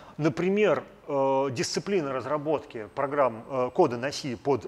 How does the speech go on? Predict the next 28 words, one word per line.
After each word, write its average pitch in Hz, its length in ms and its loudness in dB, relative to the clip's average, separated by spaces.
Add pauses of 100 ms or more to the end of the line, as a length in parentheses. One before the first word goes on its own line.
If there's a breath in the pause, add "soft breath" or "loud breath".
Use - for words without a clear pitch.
Linux 156 380 -4
kernel 214 380 -4
говорит, 147 340 -2
что 147 240 -6 (180)
табуляция 160 480 -6
восемь 123 300 -10
символов. 104 400 -16 (640 loud breath)
И 139 60 -8
если 170 220 -2
вы 156 80 -4
написали 156 380 -4
такой 156 300 -6
код, 160 280 -2 (220 loud breath)
который 143 240 -4
уехал 139 340 -2
за 131 120 -8
правую 135 320 -2
экран, 131 280 -8
гра-, 120 140 -10
э, 147 400 -12
за 135 100 -6
правую 135 360 0
границу 135 480 -8
экрана, 135 260 -4
потому 139 340 -6
что 123 240 -10
у 113 40 -10
вас 123 260 -6